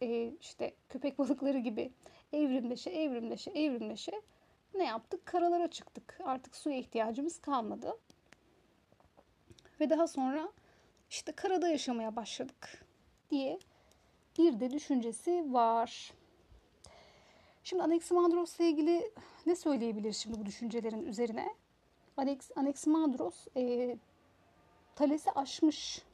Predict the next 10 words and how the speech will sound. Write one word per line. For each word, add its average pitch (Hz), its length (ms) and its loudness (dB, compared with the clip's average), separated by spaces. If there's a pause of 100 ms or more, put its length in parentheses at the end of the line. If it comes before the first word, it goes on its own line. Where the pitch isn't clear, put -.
(180)
da 247 120 2
bir 220 160 -2
adam. 302 260 -10 (420)
Yani 240 280 -4
onun 269 300 2
öğrencisi 277 460 0
ama 370 200 -2 (680)
Thales'in 302 480 2
düşüncesini 226 800 -2 (240)
alıp 311 200 0